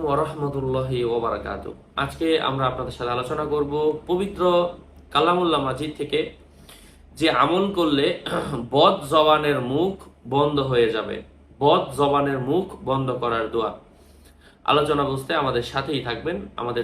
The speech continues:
চ্যানেলটি সাবস্ক্রাইব করতে ভুলবেন না। বদ জবানের মুখ বন্ধ করার জন্য যে আমলটা আপনাদেরকে বলে দিব, <clears throat> একাধারে এই আয়াতটা প্রত্যেক দিন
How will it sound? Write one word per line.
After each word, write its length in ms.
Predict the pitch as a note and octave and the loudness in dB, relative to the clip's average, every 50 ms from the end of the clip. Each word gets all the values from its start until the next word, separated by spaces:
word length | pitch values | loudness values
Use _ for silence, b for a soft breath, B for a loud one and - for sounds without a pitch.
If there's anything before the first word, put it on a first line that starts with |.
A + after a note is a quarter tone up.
| - | -4
চ্যানেলটি 340 | - B2 B2 B2 A#2+ A2+ A#2+ | -4 -6 -4 -4 -4 -4 -6
সাবস্ক্রাইব 460 | A#2 - D#3 D3+ - - C#3+ C3 A#2+ B2 - | -4 -4 -6 -6 -6 -6 -4 -4 -4 -4 -6
করতে 200 | A2+ A2 - A#2 | -10 -8 -6 -2
ভুলবেন 340 | B2 C#3+ C#3+ A#2+ A2+ G#2 F#2+ | 2 2 2 2 0 -4 -6
না। 100 | G#2 G2+ G2 - - - - - - _ _ _ - _ - - - - - - _ - - - _ _ _ - - | -8 -10 -12 -14 -18 -20 -20 -20 -20 _ _ _ -20 _ -20 -20 -20 -20 -20 -20 _ -20 -20 -20 _ _ _ -16 -4
বদ 300 | - C3+ D3+ E3 F#3+ F#3+ - - - - - | 2 4 6 6 6 4 0 -6 -12 -14 -10
জবানের 480 | - C3+ C#3 C#3+ C#3+ C#3+ C#3+ C#3+ C#3 C3 | -2 0 0 2 4 2 2 2 -2 -2
মুখ 260 | B2 B2 C3+ D#3 F3 E3+ - - - G2+ | -4 -2 -2 -2 -2 -2 -6 -16 -14 -4
বন্ধ 280 | G#2+ B2 C#3+ D3 D3 C#3 | 0 0 0 0 0 -2
করার 360 | C3+ C3 C3 C3 C3 C#3 C#3 C3 | -4 -2 -2 0 0 0 0 -2
জন্য 260 | B2+ B2+ A2+ A2 A2+ A#2+ D#3 G3 - - - - - - b b b b b b b b b b b _ - - | -2 -4 -4 -4 -4 -4 -4 -6 -8 -12 -18 -20 -20 -20 b b b b b b b b b b b _ -10 0
যে 100 | C3+ C#3+ - - | 2 2 2 2
আমলটা 400 | - - C3+ D3+ F3 F3+ E3+ D3+ C3+ | 0 0 2 4 2 2 4 2 0
আপনাদেরকে 440 | C3 - C3 C3 A#2+ A#2 - - | 0 0 -2 -2 -2 -4 -4 -6
বলে 240 | A#2 A#2+ C3 C#3 C#3+ | -6 -2 0 0 0
দিব, 200 | C3+ A#2 G#2+ A2 C3 F3 G#3 F#3 - - - - - C#3 C#3+ C#3 C#3 | 0 -2 -4 -2 -2 -4 -4 -6 -10 -20 -20 -20 -14 -12 -10 -10 -10
<clears throat> 580 | C3+ B2+ A#2 - - _ _ _ - - D#3 | -10 -10 -12 -14 -16 _ _ _ -6 -2 -2
একাধারে 600 | E3 - F#3 F#3 F3+ D#3 C3 C#3 C#3+ C#3+ C3+ A2+ G#2+ - - - - - - - - _ - | -2 2 2 2 2 2 4 2 4 4 4 2 0 -2 -6 -12 -18 -20 -20 -20 -20 _ -4
এই 200 | B2+ D3 D#3 D#3+ D#3+ D#3+ - - - | -2 0 0 0 0 -2 -6 -6 -2
আয়াতটা 640 | - A2+ B2 C3 C#3 C#3 - - - - D3 C#3 D3+ D#3+ - - - | 0 2 2 2 2 0 -2 -6 -6 -2 0 0 0 0 -4 -8 -6
প্রত্যেক 400 | - G3 G3 - - - G3 F3+ - - | -6 -6 -6 -6 -6 -4 -4 -4 -4 -4
দিন 160 | D#3+ D#3+ C#3+ | -6 -4 -4